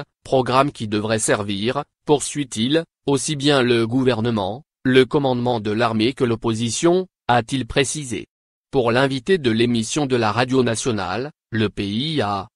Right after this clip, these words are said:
pendant sept ans, été otage de la santé de l'ancien président de la République et aujourd'hui,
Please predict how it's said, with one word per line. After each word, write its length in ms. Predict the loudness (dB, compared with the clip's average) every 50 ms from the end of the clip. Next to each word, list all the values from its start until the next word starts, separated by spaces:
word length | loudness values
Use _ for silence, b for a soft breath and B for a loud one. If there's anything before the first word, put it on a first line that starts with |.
| _ _
pendant 360 | 2 2 2 4 2 0 0
sept 320 | -2 -2 -2 -2 0 2 2
ans, 220 | 2 2 2 -2 -8 _ _ _
été 340 | -4 -4 -4 -4 0 2 4
otage 460 | 4 4 2 2 0 0 0 0 -2
de 80 | -4 -4
la 160 | -2 -2 -4
santé 400 | -2 -2 -2 -2 0 0 -2 0
de 120 | 0 0
l'ancien 420 | 0 0 0 -2 -2 -2 -2 -2 -2
président 560 | -2 -4 -4 -2 -2 -2 -2 0 0 0 0
de 80 | 0 0
la 120 | 0 0
République 580 | 0 -2 -2 -4 -4 -4 -4 -4 -4 -4 -4 -2
et 80 | 0
aujourd'hui, 800 | 2 4 2 2 2 2 2 2 2 -2 -6 -6 -8 -10 -12